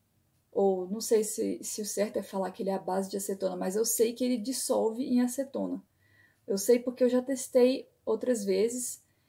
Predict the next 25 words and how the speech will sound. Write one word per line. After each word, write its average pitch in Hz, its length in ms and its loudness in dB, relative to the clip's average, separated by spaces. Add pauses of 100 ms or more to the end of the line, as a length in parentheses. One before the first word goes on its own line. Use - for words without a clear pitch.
(380)
e 220 560 -2
cheguei 226 260 0
a 220 40 4
essa 233 160 -2
conclusão, 247 760 -2
é 226 140 0
o 214 120 -4
que 247 260 -2
deu 226 180 4
certo. - 440 -4 (320)
Olha 208 260 2
aqui, 214 320 -4
ele, 214 720 2 (1080)
não 202 80 -6
sei 208 180 -2
se 208 120 -4
vai 220 100 0
dar 214 100 0
pra 214 140 -4
vocês 214 420 -4
verem, 196 300 0
mas 190 240 -4
ele 196 200 0
tá 220 220 0
riscando 220 1000 -2